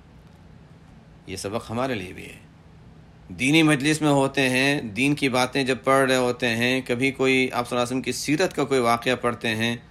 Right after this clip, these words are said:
دل کی عجیب کیفیت ہوتی ہے، اس کے بعد پھر وہ حالت ختم ہو جاتی ہے۔ تو کیا یہ کوئی بری چیز ہے؟ آپ صلی اللہ علیہ وسلم نے ارشاد فرمایا، "والذی نفسی بیدہ"،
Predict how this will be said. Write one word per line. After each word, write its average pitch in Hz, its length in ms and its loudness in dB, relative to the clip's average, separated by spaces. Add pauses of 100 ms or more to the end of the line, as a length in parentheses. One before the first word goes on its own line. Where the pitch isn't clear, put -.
(260)
دل 123 200 -2
کی 147 160 0
عجیب 190 360 -2
کیفیت 139 500 -2
ہوتی 120 320 -4
ہے، 120 160 -2 (880)
اس 117 140 -12
کے 110 120 -6
بعد 90 280 -6
پھر 104 100 -10
وہ 110 140 -6
حالت 117 240 -6
ختم 165 240 -6
ہو 156 80 -4
جاتی 117 340 -6
ہے۔ 98 80 -10 (1800)
تو 110 100 -10
کیا 117 160 -2
یہ 113 220 0
کوئی 104 340 -4 (100)
بری 123 200 0
چیز 151 300 -2
ہے؟ 120 160 -6 (600)
آپ 104 180 -6
صلی 101 120 -6
اللہ 98 160 -4
علیہ 92 520 -4
وسلم 101 420 -8
نے 92 120 -8
ارشاد 101 400 -6
فرمایا، 90 500 -4 (320)
"والذی 107 540 -2
نفسی 104 380 -8
بیدہ"، 82 680 -12